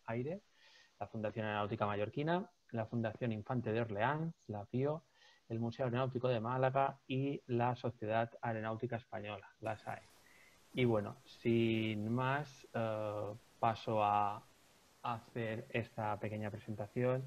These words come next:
de Javier Santiso. Francisco, Francisco Javier Santiso del Valle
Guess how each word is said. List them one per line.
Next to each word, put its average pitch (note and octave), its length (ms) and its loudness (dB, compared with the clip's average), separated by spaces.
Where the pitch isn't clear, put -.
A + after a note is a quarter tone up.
de A2+ 160 0
Javier A2+ 340 2
Santiso. G2+ 520 -8
Francisco, B2+ 420 0
Francisco C3 480 2
Javier A#2+ 320 6
Santiso A#2+ 520 -4
del G#2+ 160 0
Valle C3 360 4